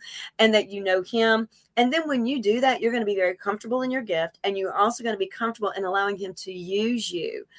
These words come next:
however he wants to, wherever he wants to, where your prophetic anointing is concerned. And you won't take offense if people don't get it. And you won't get prideful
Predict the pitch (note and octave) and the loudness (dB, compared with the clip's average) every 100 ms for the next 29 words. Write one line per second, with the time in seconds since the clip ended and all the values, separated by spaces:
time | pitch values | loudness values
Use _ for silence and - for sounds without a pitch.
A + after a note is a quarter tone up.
0 | - - G3+ F#3+ G#3+ A3+ A3+ A#3 G3+ G3+ | -20 2 6 10 10 8 0 -2 2 2
1 | A#3+ - - F3+ F3 - G3+ F#3 A#3+ F#4+ | 2 -4 -2 0 0 -2 -4 2 4 4
2 | G#3+ F#3+ F3+ F3+ E3+ E3 - G3+ F#3+ G3 | 2 2 -2 -2 -2 -2 -4 0 0 0
3 | - - - G#3+ C4 D#4+ C4+ A#3 A3 F#3+ | -8 -14 2 6 6 2 -4 -2 0 0
4 | F#3+ F3+ F#3 C4+ E4 G#3+ F#3 F#3 - G3 | -2 -2 0 -2 0 0 0 -2 -2 -4
5 | F#3+ - F3+ - B3+ D4+ - - A#3+ - | -4 -6 -8 -6 -2 -2 -2 -4 -10 -18
6 | - - - A#3+ A#3 A3+ A3+ A3+ A3+ C#4+ | -20 -4 4 6 6 6 4 0 2 2
7 | F4+ C4 G3 - G#3+ C4+ F3 - G#3+ F3+ | 2 -2 -4 0 2 2 -2 -6 -6 -4
8 | E3+ - D#3+ D#3 A#3+ - _ - - _ | -4 -2 -2 0 0 -4 _ -20 -20 _
9 | - A3+ A3 G#3+ G#3+ G3+ A#3 B3 C4+ C4+ | 6 8 8 6 4 2 2 4 4 2
10 | - A3+ C#4 F4+ - F#3 F#3+ | 0 4 4 4 2 2 2